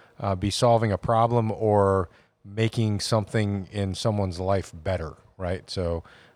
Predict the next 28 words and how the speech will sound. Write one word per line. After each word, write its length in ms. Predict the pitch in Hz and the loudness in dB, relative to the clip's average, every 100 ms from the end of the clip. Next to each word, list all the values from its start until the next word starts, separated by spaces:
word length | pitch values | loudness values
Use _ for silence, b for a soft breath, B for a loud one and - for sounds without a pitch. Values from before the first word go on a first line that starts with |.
| - | -12
um, 580 | 92 87 85 82 82 82 _ 104 | -6 -4 -4 -4 -8 -14 _ -16
and, 140 | 101 | -8
and 180 | 98 90 | -6 -2
that's 280 | 101 - - | -2 -4 -6
the 80 | |
motivation 520 | 95 95 87 92 - 92 | -2 -2 -2 -4 -4 -8
behind 360 | 76 101 98 | -6 -4 -4
it. 80 | 82 | -6
But 80 | 92 | -4
yeah, 180 | 127 101 | -2 -2
I 40 | |
mean, 120 | 90 | -2
her 120 | 92 135 | -4 -4
story 340 | - 127 120 | -2 0 0
is 100 | 92 | -2
cool. 260 | - 131 98 | -4 -4 -4
She, 340 | - 98 98 | -4 -2 -2
it, 260 | 98 101 - | -4 -6 -8
it's 180 | 107 113 | -4 0
all 180 | 117 | 0
about, 400 | 120 110 104 - B B B B - | 2 2 2 0 B B B B -4
you 80 | |
know, 260 | 92 87 82 b b b b - | 0 0 -2 b b b b -8
um, 540 | 90 82 82 80 80 _ _ _ _ _ _ _ _ _ _ | -4 -2 -4 -8 -12 _ _ _ _ _ _ _ _ _ _
white 320 | - 147 - | 2 2 4
pants 480 | 127 131 143 - - | 2 2 0 -4 -10
and, 460 | - 101 92 90 92 | -4 -2 0 0 0
um, 400 | 90 87 82 | 0 -2 -4